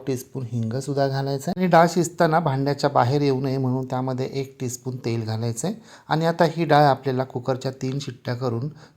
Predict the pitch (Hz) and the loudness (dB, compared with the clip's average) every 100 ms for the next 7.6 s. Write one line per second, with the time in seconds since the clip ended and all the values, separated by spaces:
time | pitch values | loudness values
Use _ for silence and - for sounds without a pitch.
0 | - 127 113 123 120 117 110 - 104 95 | -4 -4 0 0 2 0 -2 -8 -8 -10
1 | _ _ _ - 165 190 196 165 165 156 | _ _ _ -4 2 4 4 0 -2 0
2 | 160 165 151 139 127 - 123 123 123 143 | -2 0 -2 -2 -4 -6 -4 -2 -2 -2
3 | - - - 139 139 131 135 127 123 117 | -6 -12 -8 -2 0 2 2 2 0 2
4 | 131 143 147 147 180 214 - _ _ _ | 2 2 2 0 -2 -4 -10 _ _ _
5 | _ _ _ - 165 190 175 170 180 180 | _ _ _ -2 0 2 2 4 4 4
6 | 165 160 151 156 160 143 135 127 120 120 | 0 4 4 4 2 2 2 4 4 2
7 | 127 123 127 120 156 | 0 0 -2 -2 -6